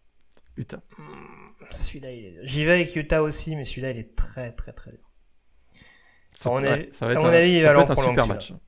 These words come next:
Speaker 2: Il va aller en prolongue,
Speaker 1: Ça
Speaker 2: celui-là.
Speaker 1: peut être un super match, vraiment.
Speaker 2: Match
Speaker 1: Putain,
Speaker 2: numéro
Speaker 1: pour moi.
Speaker 2: cinq, Michigan T C U.
Speaker 1: Michigan.
Speaker 2: Michigan pour moi aussi.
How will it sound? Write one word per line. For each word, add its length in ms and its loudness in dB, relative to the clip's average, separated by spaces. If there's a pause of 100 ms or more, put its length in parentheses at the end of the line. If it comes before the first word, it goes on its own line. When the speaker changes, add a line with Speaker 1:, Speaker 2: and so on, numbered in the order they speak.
(120)
Speaker 2:
Il 80 -14
va 80 -6
aller 80 0
en 100 -2
prolongue, 240 -8
Speaker 1:
Ça 60 -10
Speaker 2:
celui-là. 140 0
Speaker 1:
peut 100 4
être 100 0
un 60 -2
super 320 -2
match, 220 -6
vraiment. 240 -10 (360)
Speaker 2:
Match 200 4
Speaker 1:
Putain, 120 4
Speaker 2:
numéro 160 6
Speaker 1:
pour 20 8
moi. 60 6
Speaker 2:
cinq, 680 0 (100)
Michigan 680 0
T 60 -8
C 280 -4
U. 120 -2 (1800)
Speaker 1:
Michigan. 400 -4 (800)
Speaker 2:
Michigan 540 -6
pour 100 0
moi 140 -4
aussi. 500 -8